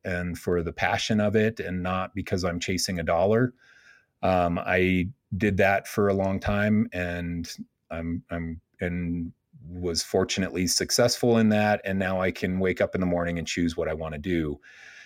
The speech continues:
So my return on investment is, uh, exposure, growth. Um, it is people purchasing my other books and my U X course.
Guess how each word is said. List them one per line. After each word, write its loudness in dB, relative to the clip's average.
So 4
my 8
return 4
on 4
investment 2
is, 2
uh, 4
exposure, 2
growth. 2
Um, 0
it 2
is 4
people 4
purchasing 0
my 0
other 4
books 2
and -2
my 0
U 0
X 0
course. 0